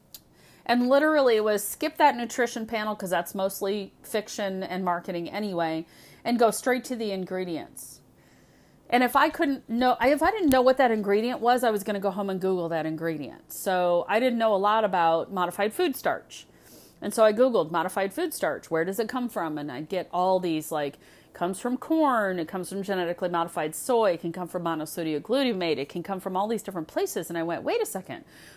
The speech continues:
but why doesn't say corn food starch?" Or, "Because we were looking at gluten and corn." Well, then fast forward to taking Liam to the acupuncturist. Then, um,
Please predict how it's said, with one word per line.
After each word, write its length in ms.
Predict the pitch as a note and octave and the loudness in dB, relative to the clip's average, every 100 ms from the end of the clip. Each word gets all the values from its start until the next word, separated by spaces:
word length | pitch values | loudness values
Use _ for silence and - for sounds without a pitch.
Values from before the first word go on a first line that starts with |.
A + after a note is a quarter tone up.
| - | -4
but 100 | C#4 | 0
why 240 | C4 D4 | 4 4
doesn't 360 | E4 D#4+ D4 - | 4 0 -2 -4
say 840 | - - B3+ A#3 E3+ D#3 D3+ F#3 - _ _ _ _ _ _ _ _ _ _ _ | -10 -2 0 0 -2 -2 -4 -8 -14 _ _ _ _ _ _ _ _ _ _ _
corn 640 | - C4+ C4 G3 F3+ E3 - _ | -2 2 2 2 -2 -6 -14 _
food 300 | - G3+ E3+ | -2 0 0
starch?" 540 | - E3 C3+ F#2 - - | -2 -4 -4 -6 -14 -16
Or, 500 | - F3+ F3 E3 E3 E3+ | -2 0 2 2 0 0
"Because 340 | A3 A3+ A3 | 0 2 0
we 140 | G#3+ A#3 | 0 0
were 120 | B3+ | 0
looking 380 | A#3 G#3 G#3+ G3 | 0 -2 -4 -4
at 180 | E3 | -6
gluten 300 | E3+ F3+ E3 | -4 -4 -2
and 100 | D#3+ | -6
corn." 420 | E3 A3+ F#3+ B2 - - - - - - - | -6 -6 -4 -6 -12 -20 -20 -20 -20 -20 -8
Well, 160 | C4 C4+ | 2 4
then 220 | C#4 C4+ | 4 2
fast 260 | C#4 A#3+ - | 2 0 2
forward 300 | B3+ A#3+ A3 | 2 2 0
to 240 | - A#3 | -4 -2
taking 340 | G#3+ A#3+ A3+ G#3 | 0 -2 0 -2
Liam 300 | A#3 E4 D#4 | 0 2 2
to 80 | B3 | 4
the 80 | |
acupuncturist. 920 | G3+ F#3 G3 F#3+ F3+ F3 D3+ C3 - - - - - - - - - _ - - - - - - - - - | 4 2 0 -2 -2 -2 -6 -6 -8 -16 -20 -20 -20 -20 -20 -20 -20 _ -20 -20 -20 -20 -20 -20 -20 -20 -12
Then, 520 | G3+ A#3+ A#3+ A#3+ A#3+ - | -2 2 2 2 -2 -6
um, 540 | A3 G#3 G3+ F#3+ F#3 | -4 -2 -2 -4 -8